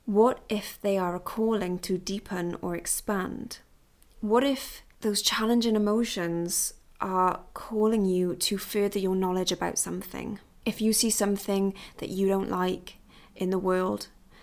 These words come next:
and you feel that anger, that craves for justice, and you don't know where to start,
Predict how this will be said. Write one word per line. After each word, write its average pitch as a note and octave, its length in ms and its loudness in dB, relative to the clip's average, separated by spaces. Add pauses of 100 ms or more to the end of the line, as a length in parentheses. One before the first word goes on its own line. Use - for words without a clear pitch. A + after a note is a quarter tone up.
(180)
and F#3 120 0
you F#3 80 2
feel F3+ 360 0
that F#3 260 0 (160)
anger, F#3 560 0 (140)
that - 180 -8
craves F#3+ 680 -2
for - 140 -4
justice, - 880 -2 (340)
and G3+ 120 4
you G3 80 2
don't F#3+ 160 2
know F#3 80 2
where F#3 100 0
to F3+ 120 -4
start, F3 440 0